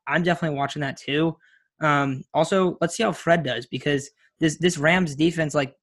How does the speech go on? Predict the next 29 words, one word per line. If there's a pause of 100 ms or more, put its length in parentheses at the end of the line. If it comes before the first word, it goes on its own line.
th-,
they're, (760)
or
this, (100)
sorry,
this
Rams
offense,
like,
they
can
run
the
ball
well. (260)
So
we
see
Fred
and
Dre
back
there.
I
think
Fred
and
Dre (200)
is,